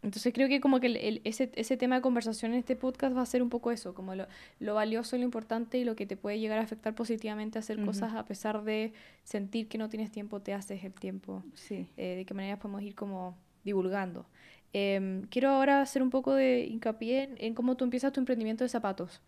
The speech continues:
Speaker 2: Ujú.
Speaker 1: Eh, porque por un lado puede ser algo, un acto muy creativo, pero también tiene este sustento económico que de a poco va subiendo.
Speaker 2: Claro.
Speaker 1: ¿De dónde nace como tu,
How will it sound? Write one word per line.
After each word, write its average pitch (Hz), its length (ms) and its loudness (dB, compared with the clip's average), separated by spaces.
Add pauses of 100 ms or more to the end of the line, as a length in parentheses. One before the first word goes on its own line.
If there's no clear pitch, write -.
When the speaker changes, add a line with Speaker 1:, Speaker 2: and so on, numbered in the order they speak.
(160)
Speaker 2:
Ujú. 208 260 -4 (220)
Speaker 1:
Eh, 202 260 0
porque 214 200 -4
por 226 120 -2
un 254 120 6
lado 269 180 8
puede 285 140 8
ser 277 160 2
algo, 269 160 4
un 269 160 4
acto 262 240 2
muy 262 160 2
creativo, 254 520 0
pero 240 140 -2
también 220 240 -2
tiene 233 180 -2
este 226 200 -4
sustento 226 360 -4
económico 226 500 -2
que 233 80 -4
de 208 40 0
a 202 60 -4
poco 214 180 -4
va 214 80 -2
subiendo. 214 560 0 (300)
Speaker 2:
Claro. 202 180 -10 (1300)
Speaker 1:
¿De 226 100 4
dónde 294 180 8
nace 320 320 4
como 302 260 4
tu, 247 360 0